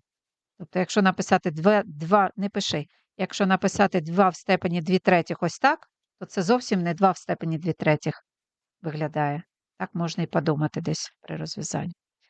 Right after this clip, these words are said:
Властивості степенів з однаковим показником. Тобто, якщо ми маємо множення двох степенів з однаковим показником, основи різні,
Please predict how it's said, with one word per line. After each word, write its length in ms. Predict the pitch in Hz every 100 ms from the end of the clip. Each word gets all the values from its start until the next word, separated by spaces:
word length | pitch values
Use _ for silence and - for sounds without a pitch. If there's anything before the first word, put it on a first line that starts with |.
| _ _ _ _ _ _ _ -
Властивості 560 | 226 247 311 269 - 220
степенів 400 | 226 254 320 359
з 80 | -
однаковим 480 | 202 240 254 247 214
показником. 680 | - 233 233 233 160 151 185 -
Тобто, 380 | 220 - - - -
якщо 640 | 208 233 - - 349 359 -
ми 160 | 208
маємо 440 | 208 208 190 175 175 214 -
множення 800 | 190 220 254 214 165 151 143 202 - _
двох 280 | 170 240 277
степенів 640 | - 240 220 180 151 180 - _ _ _ _ _ _
з 120 | 175
однаковим 540 | 226 240 277 - 214 190
показником, 800 | - 180 170 170 - 151 160 202 _ _ _ _ _ _ _ _ _ _ _ _ _ _ _ _ _ _
основи 400 | 190 - 240 208
різні, 440 | 175 151 - 214